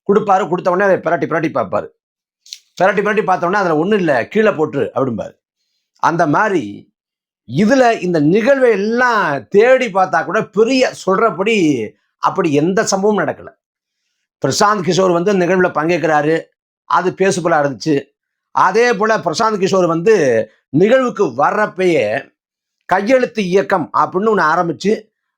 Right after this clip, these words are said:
ஒரு பதாகையில வந்து விஜய் கையெழுத்து போடுறாரு. இந்த சமூக அவலங்களை சொல்லி "கெட் அவுட்" அப்படின்னு போட்டிருக்காங்க. இப்ப நாம வந்து, இப்ப திமுக வந்து "கட் அவுட் மோடிங்குது",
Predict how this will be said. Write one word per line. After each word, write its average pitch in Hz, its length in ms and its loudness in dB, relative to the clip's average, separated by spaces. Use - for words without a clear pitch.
ஒரு 180 140 4
பதாகையில 202 520 0
வந்து 180 220 -2
விஜய் 190 220 2
கையெழுத்து 165 300 -2
போடுறாரு. 110 300 -6
இந்த 185 220 4
சமூக 233 400 2
அவலங்களை 208 580 0
சொல்லி 185 340 0
"கெட் 196 260 0
அவுட்" 208 300 -2
அப்படின்னு 170 300 -2
போட்டிருக்காங்க. 95 360 -8
இப்ப 156 180 -4
நாம 180 420 2
வந்து, 180 600 0
இப்ப 139 500 0
திமுக 220 240 2
வந்து 180 400 -2
"கட் 190 260 -2
அவுட் 196 160 -2
மோடிங்குது", 165 560 -2